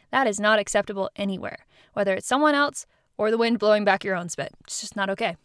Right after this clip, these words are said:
It's also been suggested that the tie between spit and good luck may come from tales in the Bible of Jesus healing a blind man with his saliva, although the tradition also existed before this occurrence. Saliva has now gone so far as to enter some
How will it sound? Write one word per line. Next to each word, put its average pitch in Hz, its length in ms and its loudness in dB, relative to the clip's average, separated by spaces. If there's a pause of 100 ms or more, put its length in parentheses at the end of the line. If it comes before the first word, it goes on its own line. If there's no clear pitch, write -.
(540)
It's 254 140 0
also 339 240 4
been 285 180 0
suggested 214 580 -2
that 196 220 -2
the 202 60 -10
tie 302 340 0
between 220 520 -6
spit - 420 -2
and 214 180 -6
good 190 180 -10
luck 311 380 2 (360)
may 311 300 2
come 277 320 -2
from 214 320 0
tales 233 380 -2
in 208 80 -8
the 190 80 -10
Bible 254 500 2
of 214 180 -4
Jesus 302 420 -6
healing 233 300 -4
a 202 140 -8
blind 240 400 0
man 202 340 -6
with 208 200 -6
his 190 160 -8
saliva, 185 560 -8 (360)
although 247 220 2
the 311 120 -2
tradition 226 500 -4
also 233 260 -2
existed 202 400 -8
before 190 300 -10
this 190 160 -14
occurrence. - 580 -8 (400)
Saliva 370 440 4
has 381 220 0
now 320 220 4
gone 277 240 0
so 269 160 -2
far 247 240 2
as 226 200 -4
to - 140 -8
enter 208 300 -6
some 202 260 -8